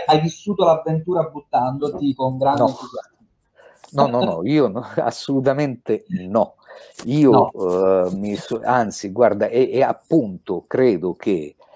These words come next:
Speaker 2: la, la, la, la mia condizione allora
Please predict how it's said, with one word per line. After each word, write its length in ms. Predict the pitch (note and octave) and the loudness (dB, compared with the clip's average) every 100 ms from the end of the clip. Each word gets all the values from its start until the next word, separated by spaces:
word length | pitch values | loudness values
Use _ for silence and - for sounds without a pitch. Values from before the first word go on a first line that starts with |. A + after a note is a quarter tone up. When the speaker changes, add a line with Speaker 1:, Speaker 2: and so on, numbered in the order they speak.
| - _ _ | -20 _ _
Speaker 2:
la, 480 | F#2 F#2+ G2 G2 F#2+ | -4 0 2 4 2
la, 580 | F#2+ F#2+ F2+ F#2 F#2+ F#2+ | -2 -6 -6 -8 -4 -4
la, 220 | F#2 F#2 | -2 -4
la 360 | F2+ F2 F2+ F#2 | -4 -6 -4 -6
mia 360 | G#2+ D#3 D#3+ A#2 | -4 -2 0 0
condizione 1160 | - A2 G2+ G#2 G2+ - - G#2+ E2 D#2+ E2+ - | -2 -4 -2 -2 -4 -8 -2 0 0 -4 -10 -12
allora 640 | - F#2+ F#2 E2+ C#2+ D#2 | -6 -6 -2 -4 -2 -6